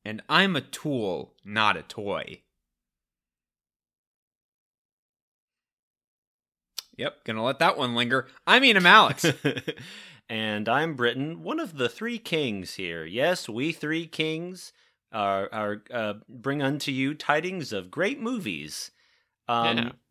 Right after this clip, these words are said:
Speaker 2: it's the Christmas episode, guys. Our favorite annual tradition. Or mine, anyway.
Speaker 3: Yeah.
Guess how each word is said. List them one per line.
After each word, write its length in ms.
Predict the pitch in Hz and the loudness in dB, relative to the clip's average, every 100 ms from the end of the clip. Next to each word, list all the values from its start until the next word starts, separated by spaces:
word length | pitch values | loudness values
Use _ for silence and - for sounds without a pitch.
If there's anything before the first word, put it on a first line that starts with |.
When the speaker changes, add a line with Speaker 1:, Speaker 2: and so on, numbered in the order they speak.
| - | -10
Speaker 2:
it's 160 | 196 - | -6 -4
the 80 | |
Christmas 340 | 339 403 294 - | 0 0 0 -4
episode, 500 | 113 113 110 98 95 | -4 -4 -4 -4 -2
guys. 460 | 117 165 247 - - - | 0 0 -2 -10 -16 -6
Our 580 | 104 95 92 90 90 - | -4 -2 -4 -6 -8 -12
favorite 400 | - 143 202 277 | -8 -6 -4 -2
annual 280 | 170 190 196 | -2 -2 -8
tradition. 580 | - 175 139 - 73 73 _ _ _ - | -6 -6 -6 -6 -10 -14 _ _ _ -8
Or 40 | |
mine, 280 | 110 110 104 | -4 -2 -4
anyway. 380 | 76 76 76 80 _ _ _ - | -6 -10 -10 -14 _ _ _ -8
Speaker 3:
Yeah. 380 | 311 - 175 | 0 2 0